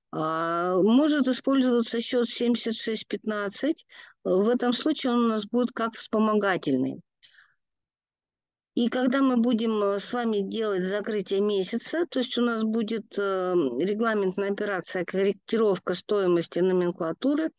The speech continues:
в этом случае, <clears throat> а, будет формироваться проводка, а, по средней стоимости за месяц. То есть, соответственно, а, точный, а, с-,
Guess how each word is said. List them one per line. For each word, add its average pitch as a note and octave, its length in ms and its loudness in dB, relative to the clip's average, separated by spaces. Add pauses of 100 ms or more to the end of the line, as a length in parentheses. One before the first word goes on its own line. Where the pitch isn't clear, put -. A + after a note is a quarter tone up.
(300)
в A3+ 100 0
этом G3+ 300 0
случае, C4 500 -2 (160)
<clears throat> A#3 340 2 (540)
а, E3 800 0
будет G#3 400 0
формироваться G#3 800 -2
проводка, G#3+ 680 2 (600)
а, F3+ 340 0 (240)
по B3+ 200 2
средней F#3+ 640 2
стоимости D4 640 0
за A3+ 340 -2
месяц. F#3 720 -2 (300)
То F#3+ 120 0
есть, F3 120 0
соответственно, G#3 920 0 (1200)
а, E3 600 2 (100)
точный, F#3+ 640 2 (440)
а, E3 360 0
с-, - 200 -8